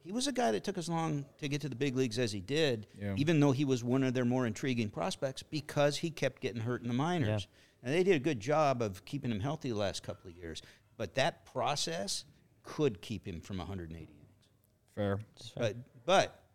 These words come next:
Speaker 1: if he's, if he comes in and he's just lights out, um, then he's gonna be efficient too.
Speaker 2: Mm-hmm.
Speaker 1: That's where you'll get your one eighty.
Speaker 2: Yeah.
Speaker 1: Sure.
Speaker 2: Yeah, I, I just think that,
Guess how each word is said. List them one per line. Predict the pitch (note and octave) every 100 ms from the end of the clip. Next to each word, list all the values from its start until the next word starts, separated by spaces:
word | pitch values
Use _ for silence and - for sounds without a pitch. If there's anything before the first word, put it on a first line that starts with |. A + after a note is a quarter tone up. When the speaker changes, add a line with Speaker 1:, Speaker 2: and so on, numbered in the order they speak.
| _
Speaker 1:
if | A#2+ -
he's, | G2+ D#2 - - - _ _ _ _ _
if | A2+
he | - G#2+
comes | D3+ C3+ A#2
in | C3
and | A2
he's | G2+ G2
just | - G2 - - _ _ _ _ _
lights | A#2 A2 -
out, | C#3 A#2+ F2+ - _ _ _ _ G#2+
um, | G2 F#2 E2 D#2 - _ -
then | G#2
he's | G2+ F#2
gonna | A2+ F2
be | F#2
efficient | - C3 - E2 -
too. | A#2+ F2+ D2 C3+
Speaker 2:
Mm-hmm. | A#2+ A2 G2+
Speaker 1:
That's | A#2 -
where | G#2
you'll | F2+
get | E2+ A2+
your | F#2
one | F2 F2+
eighty. | F#2 A#2 D#2 E2+ -
Speaker 2:
Yeah. | G2 G2
Speaker 1:
Sure. | F#2+ F#2 F#2+ G#2+ _ _ -
Speaker 2:
Yeah, | F#3 D3+
I, | C#3 C3+ B2+
I |
just | C3 B2 -
think | C3+ A#2+
that, | B2 A#2 A2+